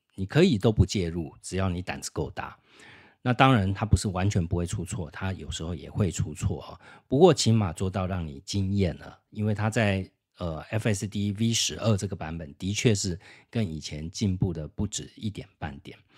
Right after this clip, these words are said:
但你说它脱离了L two的范畴了没有？基本上还是没有哦。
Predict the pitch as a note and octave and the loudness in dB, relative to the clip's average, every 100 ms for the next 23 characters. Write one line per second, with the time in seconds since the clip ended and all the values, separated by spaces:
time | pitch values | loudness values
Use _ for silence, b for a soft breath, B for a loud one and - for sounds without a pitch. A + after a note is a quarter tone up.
0 | B B B G#3+ G#3+ B2+ G2+ C#3+ C3+ - | B B B 6 8 8 6 6 4 2
1 | D3 - D3+ D3 C#3 F#2+ F#2 F#2 F2+ F#2+ | 4 6 8 8 6 4 2 0 0 -2
2 | F2 G#2 - A2+ E2+ A2 F2 - C#2+ D2 | 0 4 4 4 -2 -4 -4 -8 -12 -14
3 | C#2 C#2 C#2+ C#2+ - _ - F#2 E2+ F2+ | -14 -16 -16 -16 -20 _ -8 -6 -6 -8
4 | - D#2 D#2 G#2 D#2 C#2 C#2 D2 D#2+ C2 | -8 -8 -4 -4 -4 -6 -10 -8 -6 -8
5 | - D2+ | -6 -8